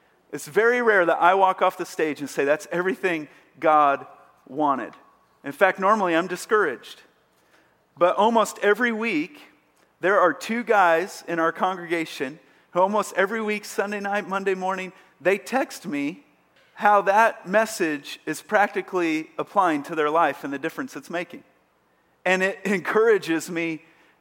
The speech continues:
greatly. And now I'm not asking you to do that for me.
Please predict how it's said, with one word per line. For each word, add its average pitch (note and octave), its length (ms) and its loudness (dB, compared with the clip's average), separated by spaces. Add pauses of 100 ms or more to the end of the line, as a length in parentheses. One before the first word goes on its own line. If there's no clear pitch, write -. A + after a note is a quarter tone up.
(100)
greatly. D#3+ 600 0 (220)
And D#3 120 -4
now F#3 200 4
I'm G#3 160 2
not A3+ 200 2
asking F#3 380 -2
you E3 140 -6
to E3+ 140 -14
do E3 160 -6
that E3 240 2
for D3 100 -4
me. D3 460 -8